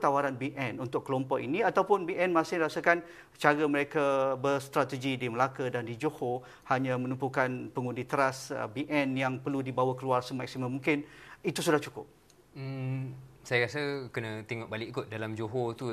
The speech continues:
Speaker 2: especially. Waktu dah ada undi automatik kan di P R N Johor, kita masih menang. Uh, kita masih menang dengan, uh, jurang yang agak, uh, uh, membanggakan walaupun tidak boleh dijadikan template
Speaker 1: Ya.
Speaker 2: seratus peratus, ya, tetapi isyarat yang positif lah pada ketika itu,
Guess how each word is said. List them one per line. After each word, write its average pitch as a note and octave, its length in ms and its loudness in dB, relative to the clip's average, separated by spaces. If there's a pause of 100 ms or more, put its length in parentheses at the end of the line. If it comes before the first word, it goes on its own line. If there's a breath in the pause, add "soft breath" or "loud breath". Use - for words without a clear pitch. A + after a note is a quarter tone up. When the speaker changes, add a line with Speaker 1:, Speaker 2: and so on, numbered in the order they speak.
Speaker 2:
especially. G2 480 -8 (240)
Waktu G#2 560 -4
dah - 80 -4
ada G#2+ 480 -4
undi G#2+ 160 -2
automatik G2 480 -6
kan A#2+ 160 -6
di A#2 80 -10
P G#2+ 80 -4
R G2 160 -4
N F#2+ 80 -8
Johor, G2+ 240 -8 (640 loud breath)
kita - 240 -6
masih A#2 200 -4
menang. C3 200 -4 (480)
Uh, G2+ 200 -6
kita G#2+ 240 -10
masih G#2 240 -6
menang G#2+ 320 -4
dengan, G2 560 -4 (520 soft breath)
uh, F#2+ 360 -4 (580)
jurang A#2+ 380 0
yang G#2 260 -2
agak, G#2 220 0 (160)
uh, F2+ 480 -6
uh, F2+ 320 -8
membanggakan G#2 880 -2
walaupun G2 400 -8
tidak G#2 240 0
boleh G#2+ 160 -4
dijadikan G#2 480 -2
template G#2 400 -4
Speaker 1:
Ya. G#2 100 -2
Speaker 2:
seratus G2 220 -4
peratus, G2 320 -6
ya, - 80 -6
tetapi G2 560 -8
isyarat G#2 320 2
yang F#2 160 -10
positif G2+ 320 -6
lah G2+ 160 -2
pada F#2+ 160 -8
ketika F#2+ 320 -10
itu, A2 320 -6